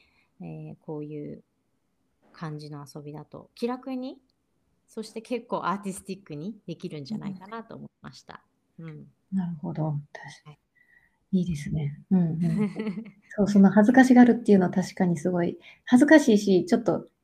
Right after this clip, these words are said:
Speaker 3: 私も恥ずかしいなと思って。
Speaker 1: あ、<laughs> なんで恥ずかしいの？
Speaker 3: あの、なんかそれこそ、その、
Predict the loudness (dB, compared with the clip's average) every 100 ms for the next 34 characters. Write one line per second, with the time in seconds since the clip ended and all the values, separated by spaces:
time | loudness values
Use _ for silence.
0 | -2 6 6 8 6 8 8 6 4 0
1 | 0 8 10 10 8 10 8 8 2 -16
2 | -6 -2 0 2 6 8 8 6 2 0
3 | 0 0 2 4 4 2 -4 -8 -6 2
4 | 4 4 4 4 6 4 6 4 8 10
5 | 8 6 2 4 4 4